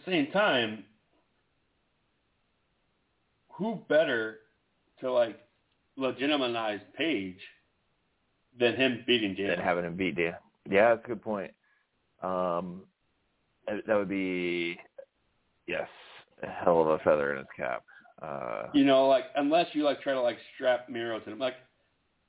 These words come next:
Speaker 1: this, we can get in this match. Uh, sorry. I don't know what to do with Miro. 'Cause obviously he's, they pulled, like, they, they pulled the trigger on him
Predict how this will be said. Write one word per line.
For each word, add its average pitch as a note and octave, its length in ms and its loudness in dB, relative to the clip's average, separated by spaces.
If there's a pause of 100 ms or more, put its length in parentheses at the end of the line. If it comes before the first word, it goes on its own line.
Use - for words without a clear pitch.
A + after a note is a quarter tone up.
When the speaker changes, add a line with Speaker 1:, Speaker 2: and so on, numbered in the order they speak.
(160)
Speaker 1:
this, A3+ 120 -2 (520)
we G#3 100 2
can A3 120 -4
get B2+ 120 0
in G#2 100 -6
this F#2+ 160 -10
match. E2+ 180 -10 (160)
Uh, C#3 160 2
sorry. E3+ 200 4 (2500)
I C#3+ 120 6 (160)
don't G#3+ 200 4
know G#3+ 100 0
what F3+ 160 4
to C3+ 60 -16
do B2+ 140 -2
with A2 120 -4
Miro. F2+ 340 -8 (500)
'Cause B2+ 140 -4
obviously E3+ 320 2
he's, C3+ 220 -4 (640)
they D3+ 140 -2
pulled, G3+ 340 -2
like, D#3 180 -6 (300)
they, D#3 260 0 (100)
they E3 120 0
pulled G3+ 240 0
the D#3 120 -2
trigger B2 300 -2
on G#2 140 2
him F#2+ 380 -6